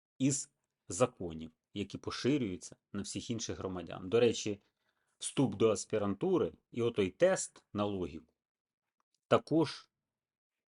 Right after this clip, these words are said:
не стосується чиновників.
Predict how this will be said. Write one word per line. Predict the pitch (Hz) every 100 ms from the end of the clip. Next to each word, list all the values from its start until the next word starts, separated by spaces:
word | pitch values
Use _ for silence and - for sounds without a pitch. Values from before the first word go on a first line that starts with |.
| _ _ _ _ _
не | 127 156
стосується | 143 113 - 104 123 107 - 98 -
чиновників. | - - 104 82 80 82 - -